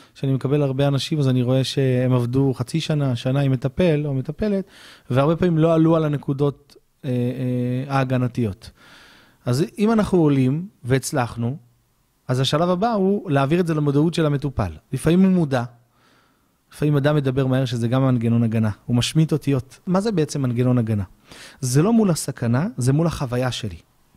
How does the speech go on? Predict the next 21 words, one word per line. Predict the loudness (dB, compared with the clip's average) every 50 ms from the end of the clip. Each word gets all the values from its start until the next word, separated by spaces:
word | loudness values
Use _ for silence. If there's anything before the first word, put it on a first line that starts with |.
| -20 -10 -4 -2
כן, | -2
נפתח | -2 -2 -4 -8 -10 -8 -6
ככה | -6 -4 -2 -2
סוגריים | -2 -2 -2 0 0 2 2 2 0 0
להסביר, | 0 0 -2 -2 -4 -2 -2 -2 -2 0
אה, | -2 -2 -2 -2 -4 -8 -14 -20 -20 -20 -20 -20 -20 -20 -20 -20 -14 _ 0
אני | 2 2 4
לא | 4 2
באמת | 2 2 2 2 0 -2 -2
מפחד, | -4 -4 -4 -6 -4 -2 -2 -2 0 0
אם | -2 -2 -2
אני, | -2 -2 -2 -4 -4 -4 -4 -6
אה, | -8 -6 -2
משמיט | 0 2 2 2 2 2 2 2 2 2
אותיות | 0 -2 2 2 4 4 4 2 0 -2 -4 -6
ומדבר | -4 -4 -2 -2 -2 0 0 0 2
מהר, | 2 2 2 2 2 2
או | 0 -2 -2 -2 -4 -4 -4
מדבר | -4 -4 -4 -4 -2
בקול, | -2 -4 -4 -4 -2 0 2 2 2 2
או | 0 -4 -6 -10 -18